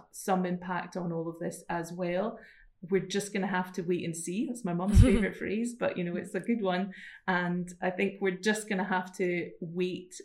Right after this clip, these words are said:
Speaker 1: but it is gonna get
Speaker 2: What about
Speaker 1: better.
Speaker 2: you, Andrea? How do you
Speaker 1: Yeah.
Speaker 2: feel?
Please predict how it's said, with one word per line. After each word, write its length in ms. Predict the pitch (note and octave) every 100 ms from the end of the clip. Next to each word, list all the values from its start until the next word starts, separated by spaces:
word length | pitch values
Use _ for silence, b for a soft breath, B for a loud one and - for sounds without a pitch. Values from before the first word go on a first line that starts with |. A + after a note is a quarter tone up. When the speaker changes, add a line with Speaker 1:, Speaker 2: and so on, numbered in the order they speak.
| _
Speaker 1:
but 220 | F#3+ - -
it 220 | F3+ F3+
is 260 | F#3+ F3+ -
gonna 220 | F3 E3
get 220 | E3 E3
Speaker 2:
What 100 | E3+
about 160 | E3+ F3
Speaker 1:
better. 100 | E3+
Speaker 2:
you, 60 |
Andrea? 320 | E3 D#3+ D#3
How 160 | D#3 D#3+
do 140 | D#3
you 80 | D#3+
Speaker 1:
Yeah. 60 | E3+
Speaker 2:
feel? 340 | D#3+ D3 D#3